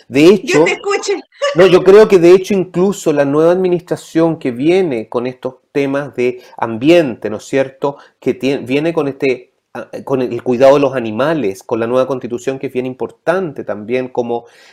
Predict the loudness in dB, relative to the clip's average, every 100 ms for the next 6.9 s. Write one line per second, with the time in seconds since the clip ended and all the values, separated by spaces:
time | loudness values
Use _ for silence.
0 | -6 -6 -4 -2 -2 0 -4 0 2 2
1 | -2 0 0 -2 -8 -6 -4 -4 -2 -2
2 | -4 -4 -6 -6 -6 -4 -4 -4 -4 -4
3 | -6 -6 -8 -6 -8 -8 -10 -10 -6 -4
4 | -4 -6 -12 _ _ -6 -6 -6 -6 -4
5 | -2 0 0 -2 -6 -8 -8 -8 -8 -8
6 | -6 -6 -6 -8 -6 -6 -6 -6